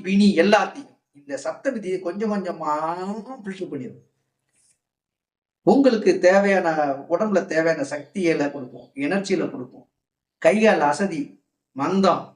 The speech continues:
மறதி, கெட்ட எண்ணங்களை உருவாக்கக்கூடிய துர்ப்பாக்கியமான வார்த்தைகள், அபசகுணமான வார்த்தைகள், நீங்க கேட்டது, நீங்க சொன்னது, இல்ல நீங்க சொல்ல போறது, இது கெட்ட விஷயமா இருந்தா கூட அப்படியே மாத்தி விட்டு நல்ல விஷயமா மாத்தி.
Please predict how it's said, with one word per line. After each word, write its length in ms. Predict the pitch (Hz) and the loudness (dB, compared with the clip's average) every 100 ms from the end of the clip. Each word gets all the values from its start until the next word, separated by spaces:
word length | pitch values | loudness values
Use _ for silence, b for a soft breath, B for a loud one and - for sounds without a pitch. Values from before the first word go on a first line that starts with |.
| _ _ _ - | _ _ _ -2
மறதி, 440 | 143 175 208 156 - - _ _ _ _ _ _ _ _ _ | 2 2 2 -4 -10 -16 _ _ _ _ _ _ _ _ _
கெட்ட 340 | - 202 - 277 | -2 -2 2 2
எண்ணங்களை 420 | 208 196 220 196 | 4 2 2 0
உருவாக்கக்கூடிய 640 | 170 202 202 175 165 151 135 | 0 -2 -2 -2 -8 -6 -4
துர்ப்பாக்கியமான 680 | 147 - 233 220 214 190 165 | -4 2 4 4 2 0 0
வார்த்தைகள், 500 | 143 202 208 - - - _ _ _ _ _ _ _ _ - | 0 0 -2 -8 -10 -12 _ _ _ _ _ _ _ _ -6
அபசகுணமான 540 | 214 214 202 180 170 151 | -4 0 2 4 2 2
வார்த்தைகள், 440 | 170 - 147 131 - _ _ _ 156 | 0 0 -6 -8 -14 _ _ _ -12
நீங்க 220 | 151 139 | -4 -2
கேட்டது, 520 | - 226 - 220 208 220 - | 2 0 2 0 2 -2 -4
நீங்க 200 | - 131 | -6 -4
சொன்னது, 460 | - 202 226 220 220 220 | -2 0 2 4 4 2
இல்ல 140 | 175 | 0
நீங்க 220 | 165 165 147 | 0 0 -2
சொல்ல 240 | 185 254 | 2 2
போறது, 320 | 214 185 170 170 - _ _ 147 | 2 0 -2 -4 -14 _ _ -4
இது 80 | 151 | 0
கெட்ட 180 | 165 240 | 6 6
விஷயமா 240 | 202 196 | 6 0
இருந்தா 160 | 156 147 | -2 -4
கூட 160 | 147 | 0
அப்படியே 320 | 135 - 160 165 | 0 0 -4 0
மாத்தி 260 | 147 165 151 | 0 0 -4
விட்டு 180 | 143 143 | -6 -2
நல்ல 220 | 165 254 | 0 2
விஷயமா 280 | 208 165 165 | 2 0 -2
மாத்தி. 280 | 143 139 - | -4 -6 -8